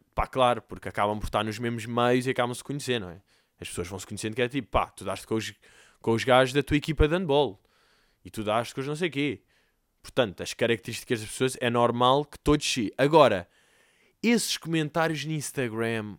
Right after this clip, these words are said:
à procura de blout, que isso é mesmo, é o Blue Tick Gang, malta. Raquel Tavares e Pedro Raposo, eh, e Pedro,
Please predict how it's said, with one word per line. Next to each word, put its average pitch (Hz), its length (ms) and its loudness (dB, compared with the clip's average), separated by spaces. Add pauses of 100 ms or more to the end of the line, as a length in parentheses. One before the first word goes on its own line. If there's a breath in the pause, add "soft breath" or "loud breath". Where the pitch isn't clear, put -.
(100)
à 139 140 2
procura 131 920 2 (100)
de 143 220 -6
blout, 127 640 2 (1500)
que - 100 -18
isso - 140 -4
é 143 80 0
mesmo, 180 300 2 (760 soft breath)
é 139 100 4
o 156 60 8
Blue 170 260 6
Tick 196 260 0
Gang, 180 340 2
malta. 101 500 -12
Raquel 185 280 -2
Tavares 185 340 0
e 185 60 -6
Pedro 170 240 -2
Raposo, 156 680 -6
eh, 123 100 0
e 131 100 2
Pedro, 139 1000 2